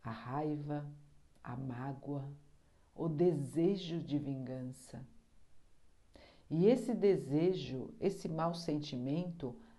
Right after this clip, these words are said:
acompanha muitos irmãos, algumas vezes, por muitas encarnações.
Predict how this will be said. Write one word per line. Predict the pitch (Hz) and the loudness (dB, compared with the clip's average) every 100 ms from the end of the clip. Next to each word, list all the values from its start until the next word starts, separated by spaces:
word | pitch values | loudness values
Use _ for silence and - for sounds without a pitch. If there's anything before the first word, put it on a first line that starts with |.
| - | -12
acompanha | - 202 - 226 226 226 - 160 151 165 147 123 123 - - - - _ - - | -8 -8 -4 2 4 2 0 0 0 0 -2 -6 -10 -16 -20 -20 -20 _ -20 -6
muitos | 139 156 208 214 185 143 | -2 0 0 -2 -4 -4
irmãos, | 135 127 127 143 170 165 - - - - - _ - | -4 -4 -2 -2 -4 -6 -12 -16 -16 -20 -20 _ -6
algumas | 147 147 165 165 139 - - | -4 -2 0 0 0 -4 -12
vezes, | 120 143 190 190 143 123 - - - - - - | -4 0 0 0 -6 -10 -10 -16 -20 -20 -20 -12
por | - 170 | -4 -2
muitas | 151 143 175 226 226 220 220 | 0 0 2 2 0 -4 -4
encarnações. | 208 208 208 208 208 214 - - 156 165 - - | -4 -6 -6 -6 -6 -6 -8 -6 -6 -6 -12 -18